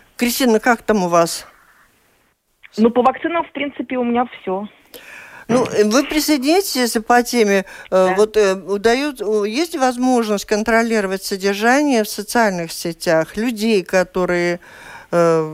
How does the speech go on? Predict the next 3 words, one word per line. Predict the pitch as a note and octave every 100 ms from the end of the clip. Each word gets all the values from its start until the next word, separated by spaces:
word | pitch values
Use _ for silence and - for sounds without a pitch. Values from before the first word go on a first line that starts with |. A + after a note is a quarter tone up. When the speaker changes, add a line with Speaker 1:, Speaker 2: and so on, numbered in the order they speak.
| D#3 - - - - - _ _
Speaker 1:
получают | F#3+ F#3 F#3 F#3 E3+ E3 E3
информацию | E3 D#3+ E3+ E3 D#3+ D#3 D#3 - E3 E3
там, | D#3+ D#3 D#3 C#3+